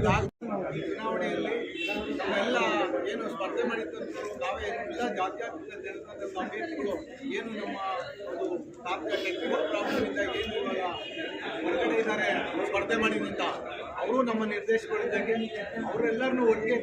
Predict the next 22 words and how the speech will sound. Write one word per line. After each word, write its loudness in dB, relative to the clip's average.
ಕರ್ಕೊಂಡು -2
ಈ -4
ಬ್ಯಾಂಕಿನ 0
ಅಭಿವೃದ್ಧಿ 2
ಮತ್ತೆ 0
ಈ 2
ತಾಲೂಕಿನಲ್ಲಿ -4
ನಮ್ಮ -8
ಪಕ್ಷದ -2
ಸಂಘಟನೆ -2
ಮಾಡಲಿಕ್ಕೆ -2
ನಾವೆಲ್ಲ 0
ಸಹಕಾರ -2
ಕೊಡ್ತೀವಿ. -6
ಅವ್ರು 0
ಯಾರು, 4
ಯಾರೋ 4
ಅನ್ಯತಾ 4
ಭಾವಿಸೋದು 0
ಬೇಡ. -2
ಎಲ್ಲರೂ 6
ಏನು 4